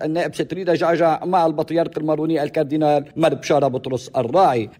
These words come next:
النائب جعجع التي تحدثت باسم الوفد شددت على أن من كانوا ممسكين بزمام السلطة في البلد في الفترة السابقة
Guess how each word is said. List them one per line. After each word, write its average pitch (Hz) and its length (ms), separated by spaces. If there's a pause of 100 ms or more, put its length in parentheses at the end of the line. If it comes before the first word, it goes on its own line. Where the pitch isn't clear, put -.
النائب 147 500
جعجع 165 440
التي 165 280
تحدثت 175 540
باسم 165 280
الوفد 175 420
شددت 156 540
على 160 240
أن 170 200
من 160 160
كانوا 180 300
ممسكين 175 580
بزمام 156 720
السلطة 165 440
في 156 100
البلد 180 380
في 170 120
الفترة 156 360
السابقة 185 640